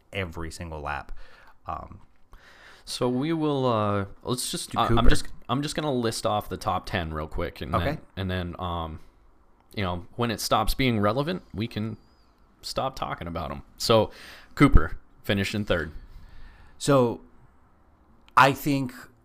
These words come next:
Speaker 1: me personally am going to, uh, bite the bullet and say I may have, um, given Cooper a little bit more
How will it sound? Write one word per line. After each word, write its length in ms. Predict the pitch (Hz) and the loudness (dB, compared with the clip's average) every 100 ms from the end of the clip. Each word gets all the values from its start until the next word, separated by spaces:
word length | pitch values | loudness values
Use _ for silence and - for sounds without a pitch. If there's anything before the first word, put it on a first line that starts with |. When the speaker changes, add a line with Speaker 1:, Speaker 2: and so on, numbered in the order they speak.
| - | -12
Speaker 1:
me 580 | 110 135 143 117 92 - - | -2 2 4 2 -2 -8 6
personally 640 | 120 117 107 101 95 92 | 8 8 2 -2 -2 -4
am 100 | 101 | -4
going 220 | 98 98 95 | 0 0 0
to, 520 | 101 95 92 90 - - | -2 0 -2 -4 -4 -2
uh, 400 | 92 85 80 78 - - | -2 -2 -4 -8 -16 -12
bite 280 | 107 104 92 | -4 -4 -2
the 80 | 101 | 0
bullet 360 | 107 98 92 | 0 0 -2
and 160 | 92 90 | -8 -8
say 400 | 104 90 87 85 | -4 -4 -4 -6
I 160 | 95 98 | -6 -4
may 600 | 98 104 104 107 107 104 | -4 -4 -2 0 -2 -4
have, 760 | 98 95 92 90 87 - - - - | -4 -4 -2 -6 -8 -14 -20 -16 -8
um, 600 | 87 80 65 58 52 50 - - - - - - - - _ _ - - - - - | -6 -6 -8 -14 -18 -20 -20 -20 -20 -20 -20 -20 -20 -20 _ _ -20 -20 -20 -20 -10
given 340 | 104 120 117 107 | 2 4 4 0
Cooper 380 | - 113 - 101 | 0 8 8 8
a 40 | |
little 220 | 98 101 | 0 -2
bit 160 | 98 101 | -4 -6
more 640 | 98 98 95 92 87 - | -4 -4 -2 -2 -4 -12